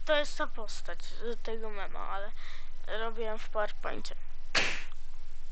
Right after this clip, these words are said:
Tutaj się podpisali od Kuba.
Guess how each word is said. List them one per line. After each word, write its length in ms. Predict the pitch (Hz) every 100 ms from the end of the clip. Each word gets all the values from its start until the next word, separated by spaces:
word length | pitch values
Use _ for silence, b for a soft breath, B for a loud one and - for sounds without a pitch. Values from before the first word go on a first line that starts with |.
| - - - - -
Tutaj 220 | - 220
się 140 | -
podpisali 920 | - 202 - - - 208 202 190 185
od 140 | 175 -
Kuba. 560 | - 269 240 247 240